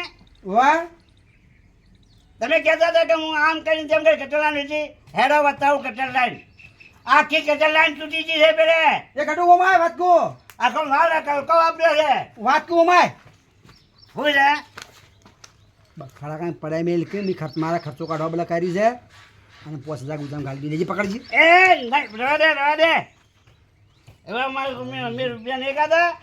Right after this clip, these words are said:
Speaker 2: જો ખબર, અમે તમારે લાયક છે ને ગામનો વિકાસ કરવાનો છે ને ગામનું કામ કરવાનું છે ભાઈ.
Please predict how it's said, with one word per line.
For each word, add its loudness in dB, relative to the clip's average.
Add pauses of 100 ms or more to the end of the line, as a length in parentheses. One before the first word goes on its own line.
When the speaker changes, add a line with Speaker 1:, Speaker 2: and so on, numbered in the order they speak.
(160)
Speaker 2:
જો -4
ખબર, 0 (500)
અમે -4 (100)
તમારે -8
લાયક 0
છે -4
ને -8
ગામનો -6
વિકાસ -6
કરવાનો -6
છે -6
ને -10
ગામનું -8
કામ -2
કરવાનું -2
છે -4 (600)
ભાઈ. -4